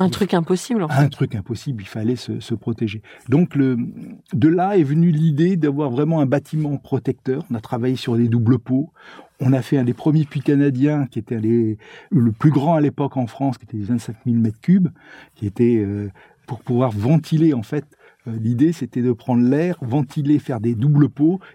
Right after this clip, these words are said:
Speaker 2: faire passer l'air dans ces doubles pots pour faire à la fois un, un bouclier phonique et thermique. Et ce qui est extraordinaire, c'est que dans ce bâtiment, souvent, je, je disais, voilà,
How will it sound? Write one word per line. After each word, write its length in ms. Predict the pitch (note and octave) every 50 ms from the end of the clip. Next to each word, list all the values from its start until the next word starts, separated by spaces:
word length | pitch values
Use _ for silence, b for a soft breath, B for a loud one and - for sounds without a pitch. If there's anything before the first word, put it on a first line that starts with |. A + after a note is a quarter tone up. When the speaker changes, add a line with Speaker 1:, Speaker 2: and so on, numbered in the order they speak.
| B _ -
Speaker 2:
faire 180 | - D3+ -
passer 320 | - - D#3 - - - D#3
l'air 260 | D3+ D#3 D#3+ D#3 C#3
dans 100 | A#2+ A#2
ces 120 | A2 -
doubles 300 | B2+ B2 C3 B2 C#3 C#3+
pots 160 | C3+ - G3
pour 180 | F#3 - - -
faire 220 | - - D3 C3+
à 60 | C#3 C3+
la 100 | C#3+ C3+
fois 380 | - - D#3+ D3+ C3+ C3 B2 - _ -
un, 60 | B2
un 60 | A#2
bouclier 480 | A2 C3 D3 C#3+ E3 D#3 D#3 D#3+ D#3+ D3
phonique 480 | - - - D#3+ E3+ F#3 F#3+ F#3 -
et 60 | D#3+
thermique. 520 | C#3+ - D3+ C3+ A#2+ A2+ A2 A2 - - B B B B B B B B B -
Et 220 | C3 C#3+ C#3+ C#3 -
ce 60 | -
qui 100 | - -
est 60 | B2+ B2
extraordinaire, 640 | - - - F#3 E3 C#3 D3+ D3+ C#3+ D#3 F3 F#3 -
c'est 140 | - - B2
que 120 | - C3+
dans 160 | A#2 B2+ B2
ce 140 | A#2 - C#3
bâtiment, 500 | B2 B2+ C3+ - - C3 C3+ D#3+ F3 E3+
souvent, 440 | E3 - C3+ B2+ A#2 B2+ D3 C#3+ B2
je, 380 | A#3+ A#3+ - F3 E3+ D#3+ D#3+ D3+
je 100 | G#2+ A2
disais, 300 | A2 A2+ A#2+ D3 F3 D#3+
voilà, 240 | C3+ B2+ A#2+ A#2+